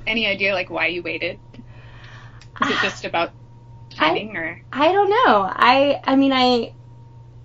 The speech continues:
Speaker 2: I kind of, every time somebody said that to me, I would always be like, "Yeah, I've heard that a lot. Like, it sounds great." I don't think I, well,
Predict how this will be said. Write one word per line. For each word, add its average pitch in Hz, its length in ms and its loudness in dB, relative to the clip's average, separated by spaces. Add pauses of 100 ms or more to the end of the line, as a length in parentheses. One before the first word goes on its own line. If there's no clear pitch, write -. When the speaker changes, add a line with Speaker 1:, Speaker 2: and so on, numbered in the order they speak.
(420)
Speaker 2:
I 254 100 2
kind 294 320 0
of, 349 140 -2
every 254 420 2
time 247 420 4
somebody 220 420 -2
said 214 240 2
that 180 200 0
to 185 100 -2
me, 185 240 0
I 165 100 4
would 170 140 0
always 175 260 2
be 190 80 -2
like, 208 200 2
"Yeah, 247 360 6
I've 190 440 0
heard 220 300 2
that 226 160 2
a 226 60 2
lot. 220 340 6
Like, 196 160 0
it 185 160 -2
sounds 208 360 4
great." 190 440 0 (520)
I 214 100 10
don't 233 300 2
think 214 300 0 (120)
I, 185 600 6 (920)
well, 381 420 8